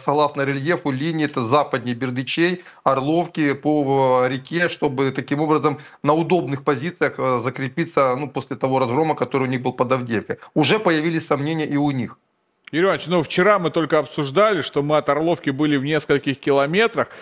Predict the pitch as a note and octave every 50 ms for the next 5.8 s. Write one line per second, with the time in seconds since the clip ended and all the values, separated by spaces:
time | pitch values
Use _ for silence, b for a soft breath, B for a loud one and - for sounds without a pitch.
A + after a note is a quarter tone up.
0 | B B - - - D3+ D3+ F3 F#3+ F#3 D3+ B2+ C3+ C3 C3+ B2+ C3 C#3 C#3+ D#3
1 | E3 D#3 C3+ B2+ A#2 - D3 C#3+ D3 D3+ D3 C3 C#3 C3 - D3+ B2 - D#3 D3+
2 | D3 C#3 C3+ - C#3 B2 G#2+ C3+ C3+ C3 C3 - D#3+ F#3 A3 A#3+ A#3 G3 E3+ D3+
3 | D3 D3 D3 D3+ D3+ C#3 B2 - - A#2+ A2+ - B2+ B2+ B2 D#3+ F3+ F3 - -
4 | B2+ - - D3 D3+ D#3 D3 B2+ A#2 D3 D3 - - G#3+ A#3 G#3+ - - C#3+ -
5 | C3 B2 - F3 F3 E3+ - D3 C3 - F3 G3 F#3+ D#3 E3 C3+